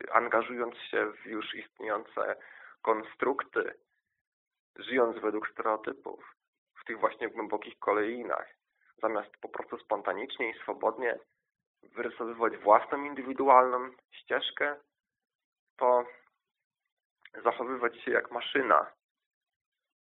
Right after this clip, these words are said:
predestynowana. Pojawiasz się i cała twoja droga już jest z góry wyrysowana. Odbijasz się od ścianek społeczeństwa, poglądów, stereotypów i norm, co wypada, co nie,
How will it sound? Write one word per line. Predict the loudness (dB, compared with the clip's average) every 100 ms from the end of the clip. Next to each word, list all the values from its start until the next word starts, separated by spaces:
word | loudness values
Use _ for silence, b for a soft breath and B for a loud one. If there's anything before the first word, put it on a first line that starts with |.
| _ _ _ _ _ _
predestynowana. | -4 -4 -6 -8 -10 -2 6 6 6 -4 -8 _ _ _ _ _ _
Pojawiasz | 6 6 6 0 -2
się | -6 -6
i | -8 -10
cała | -2 2 2
twoja | 4 4 6
droga | 6 10 12 12 10 b b b _ _ _ _
już | -14 -12 -10
jest | -10
z | -4
góry | -2 0
wyrysowana. | 0 -4 -4 8 10 10 8 0 -6 _ _ _ _ _ _ -20 -20 0
Odbijasz | 0 0 -2 2 4 2
się | -2 -4
od | -4
ścianek | -8 -2 -2 -2 -6 -12
społeczeństwa, | -6 -6 2 4 4 -4 4 4 4 -4 _ _ _
poglądów, | -6 0 0 0 -8 -8
stereotypów | -6 -6 -6 -10 -12 -14
i | -16
norm, | -4 4 6 6 4 -6 -14 _ _ _ _ -8
co |
wypada, | -6 2 4 6
co | 2 -2
nie, | -2 -4